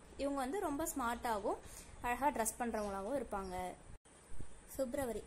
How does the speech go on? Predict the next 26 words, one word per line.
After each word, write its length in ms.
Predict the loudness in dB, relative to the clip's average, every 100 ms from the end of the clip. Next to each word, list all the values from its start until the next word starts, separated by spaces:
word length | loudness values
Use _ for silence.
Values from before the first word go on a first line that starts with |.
| -4
பிப்ரவரி 380 | -2 2 2
மந்த்ல 360 | 2 2 0 0 0
பிறந்தவங்க 400 | 0 0 -2 -2
வந்து 380 | -2 0 0 0
ரொம்ப 280 | -2 0 2
அறிவாற்றல் 580 | 4 2 2 0 0
அதிகமா 480 | 2 2 0 2 2
உண்டு 320 | 2 2 0 0
இருக்கும் 300 | -4 -2 0
அவங்கக்கிட்ட. 460 | 0 -2 -4 0 0 -2 -8 -8 -8 -6
அப்புறம் 260 | 0 2
ரொம்ப 220 | 2 4
இன்டெலிஜென்ட்டா 680 | 2 2 2 2 2 0 0
இருப்பாங்க. 520 | 0 -2 -4 0 0 0 2
அஹ், 160 | 2
வெளியெல்லாம் 500 | 2 2 2 4 2
போறதுக்கு 340 | 2 0 0 0
அவங்களுக்கு 300 | 0 0 -2
ரொம்ப 180 | -2
பிடிக்கும். 480 | -2 -2 -2 0 0 0
இவங்களும் 380 | 0 0 0 0 0
ஸ்மார்ட்டா 380 | 2 2 0
இருப்பாங்க, 360 | -2 -2 -2 0 -2 -2 -10 -14 -14 -4
ரொம்ப 340 | 0 4 2
அட்ராக்டிவா 640 | 2 -2 -2 -2 0 0 0
இருப்பாங்க. 460 | -2 -2 0 0